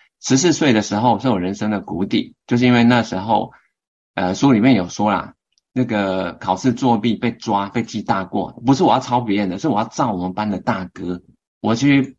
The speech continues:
把答案写给大哥，结果我们两个被抓，两个都被记大过，还被罚跪半年，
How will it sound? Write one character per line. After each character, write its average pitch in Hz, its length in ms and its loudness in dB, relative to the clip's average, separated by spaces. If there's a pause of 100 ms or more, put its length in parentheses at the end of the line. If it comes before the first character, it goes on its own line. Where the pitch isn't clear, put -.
把 101 140 -4
答 98 140 -2
案 117 160 2
写 104 160 -4
给 95 160 -6
大 98 200 -2
哥， 95 200 -4
结 110 120 -2
果 92 120 0
我 82 60 -4
们 92 100 -2
两 90 120 -2
个 95 60 -6
被 107 160 -2
抓， 98 160 -2
两 92 140 -2
个 95 80 -4
都 107 80 -2
被 113 100 -2
记 107 140 -8
大 98 180 -2
过， 95 200 0
还 92 120 -4
被 117 100 0
罚 87 280 -2
跪 110 240 -2
半 95 320 -2
年， 82 240 -12